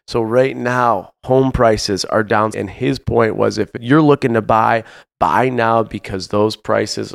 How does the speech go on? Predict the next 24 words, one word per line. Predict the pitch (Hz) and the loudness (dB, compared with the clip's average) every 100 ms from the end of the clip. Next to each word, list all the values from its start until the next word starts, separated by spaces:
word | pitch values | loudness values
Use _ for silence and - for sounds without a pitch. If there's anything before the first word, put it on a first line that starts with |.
| - | -10
are | 92 | -8
lower | 92 98 110 113 | -4 0 2 2
than | 110 107 | 2 0
they'll | 104 | -2
be | 98 101 98 95 - - - | -2 0 2 0 -6 -20 -14
in | 107 95 | -12 -10
quite | - 107 107 | -2 0 0
some | - 107 98 | 2 0 0
time. | - 95 90 95 - _ - | -2 -2 -2 -4 -10 _ -10
And | 98 | -8
as | 87 | -6
a | 90 | -4
result | 90 101 127 123 | -2 2 2 0
of | 110 | -2
it, | 101 101 - - | 0 -2 -4 -14
you | - | -12
can | - | -10
negotiate | 92 90 98 98 104 98 | -8 -2 0 0 -2 -2
that | 95 90 | -2 -4
interest | 90 90 - | -6 -8 -6
rate, | 85 87 - | -6 -6 -6
but | 90 | -6
you | |
cannot | 85 85 85 95 123 - - - | -6 -6 -2 2 2 0 -8 -18